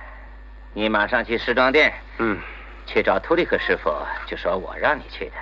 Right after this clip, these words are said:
Speaker 2: 呃，可是这
Speaker 1: 没事儿，你听我的。
Speaker 2: 五点前能做好？
Speaker 1: 只要你一提我，那就行。
Speaker 2: 好，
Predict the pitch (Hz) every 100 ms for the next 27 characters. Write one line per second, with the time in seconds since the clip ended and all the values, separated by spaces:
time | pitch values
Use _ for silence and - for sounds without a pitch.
0 | - - - 139 123 - - 123 139 151
1 | 135 110 95 87 87 92 107 - 123 113
2 | 87 90 87 110 113 90 85 120 - -
3 | - - - - - - - - - -
4 | 139 131 120 135 139 175 151 92 123 -
5 | - - - - - - - - 101 113
6 | 123 120 123 139 156 180 139 95 127 139
7 | 127 113 - 92 143 160 - - - -
8 | - - - - - - - - - -
9 | - - 117